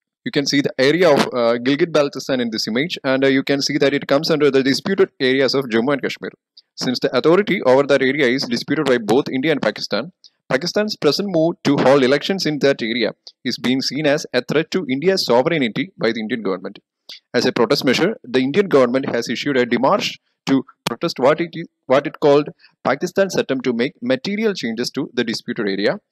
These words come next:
by bringing federal authority to Gilgit-Baltistan, which has functioned as a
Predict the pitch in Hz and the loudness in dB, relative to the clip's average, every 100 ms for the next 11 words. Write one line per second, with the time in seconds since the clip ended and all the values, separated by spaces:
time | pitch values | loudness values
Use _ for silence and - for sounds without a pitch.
0 | - _ 113 120 143 160 175 - 123 175 | -20 _ 0 2 0 -2 -6 -2 0 2
1 | 190 - 131 151 156 120 - 107 117 131 | 2 -2 0 2 2 -2 -4 -4 -4 -2
2 | 151 120 113 110 - 120 190 151 160 120 | 0 0 0 -4 -6 -6 -6 -12 -4 0
3 | 110 - 120 120 160 123 107 151 | 0 -2 -6 -4 0 0 0 -4